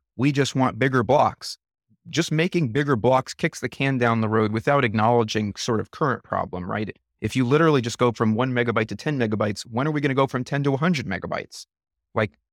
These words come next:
it, it's, it's not a purposeful conversation. So I was never a fan of Bitcoin Cash in that model, but when I understood that the alternative vision inside the Bitcoin Cash community was breaking out to say, "Hey, we didn't necessarily want bigger blocks all the time. We wanted the capability for bigger blocks."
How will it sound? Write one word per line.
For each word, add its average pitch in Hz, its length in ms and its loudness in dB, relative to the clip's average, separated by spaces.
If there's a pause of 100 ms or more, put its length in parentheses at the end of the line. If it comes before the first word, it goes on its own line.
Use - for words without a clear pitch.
(280)
it, 139 140 -2
it's, - 280 -2
it's 123 160 -2
not 147 160 2
a 127 60 0
purposeful - 480 -4
conversation. 120 800 -2 (300)
So - 180 -2
I 143 140 4
was 196 180 2
never 160 340 4
a 131 60 2
fan 123 280 2
of 98 100 -6
Bitcoin 101 480 -4
Cash 190 360 -4
in 110 100 0
that 98 200 -4
model, 95 420 -2 (320)
but 104 120 -2
when 117 140 2
I 139 140 2
understood 131 540 0
that 113 220 -4
the 98 380 -4 (220)
alternative 131 540 -2
vision 113 440 0
inside 135 420 0
the 107 60 -2
Bitcoin 104 440 -2
Cash 104 300 -2
community 101 360 -4
was 92 180 -4
breaking 113 440 0
out 139 220 0
to 92 60 -8
say, 104 220 -4
"Hey, 123 320 2 (340)
we 135 140 2
didn't 202 220 0
necessarily 123 580 2
want 110 440 0
bigger 113 220 2
blocks 107 440 2
all 113 180 2
the 104 80 -4
time. 139 320 2
We 120 100 0
wanted 165 300 0
the 117 60 -4
capability 131 720 -2
for - 120 -8
bigger 92 260 -10
blocks." - 520 -10